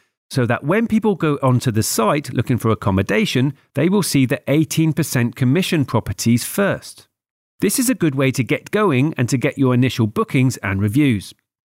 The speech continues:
At the time of writing, an S A unit needs to have at least five reviews before the reviews left by previous guests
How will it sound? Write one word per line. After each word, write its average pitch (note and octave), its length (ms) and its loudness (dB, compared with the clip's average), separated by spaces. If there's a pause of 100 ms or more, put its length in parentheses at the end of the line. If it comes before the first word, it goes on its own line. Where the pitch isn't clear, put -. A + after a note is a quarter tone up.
(120)
At F#3 160 -4
the A3+ 80 -2
time C#3+ 240 0
of B2 120 0
writing, E3 460 0 (160)
an B2+ 220 -2
S F#3 220 -2
A F3 60 2
unit C#3 500 2 (120)
needs G#3 300 0
to D#3+ 100 0
have B2+ 240 -2
at - 120 -6
least C3 260 0
five F#3+ 420 -2
reviews D3 560 0
before C#3 340 0
the B2+ 140 2
reviews C#3+ 480 2
left D#3+ 160 -2
by B2+ 160 0
previous A#2+ 480 0
guests F3+ 600 -2